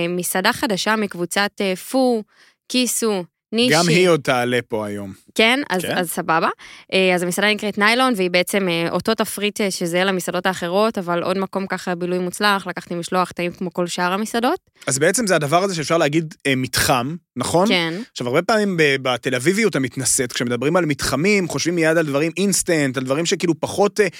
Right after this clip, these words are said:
Speaker 2: קורצים לתושבים המקומיים, אבל אני מניח שכשמדובר על עיר יחסית דלה בקולינריה היסטורית,
Speaker 1: מהמם.
Speaker 2: כמו הוד השרון, זה חתיכת בשורה, נכון? שכאילו
Speaker 1: חתיכת
Speaker 2: גם
Speaker 1: בשורה,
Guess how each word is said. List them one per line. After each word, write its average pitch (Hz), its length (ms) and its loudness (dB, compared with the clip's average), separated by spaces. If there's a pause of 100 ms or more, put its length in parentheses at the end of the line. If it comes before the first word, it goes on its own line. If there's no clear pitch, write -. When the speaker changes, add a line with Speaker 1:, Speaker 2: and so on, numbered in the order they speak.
(120)
Speaker 2:
קורצים 170 520 2
לתושבים 156 540 0
המקומיים, 147 480 2
אבל 147 200 4
אני 139 160 0
מניח 147 340 0
שכשמדובר 139 840 0
על 165 100 2
עיר 170 140 4
יחסית 175 400 0
דלה 151 320 4
בקולינריה 139 600 0
היסטורית, 139 320 2
Speaker 1:
מהמם. 156 100 0
Speaker 2:
כמו 143 320 2
הוד 151 120 2
השרון, 160 320 2
זה 190 400 2
חתיכת 208 300 0
בשורה, 202 400 2
נכון? 185 260 0
שכאילו 165 220 0
Speaker 1:
חתיכת 160 140 4
Speaker 2:
גם 165 80 4
Speaker 1:
בשורה, 233 220 4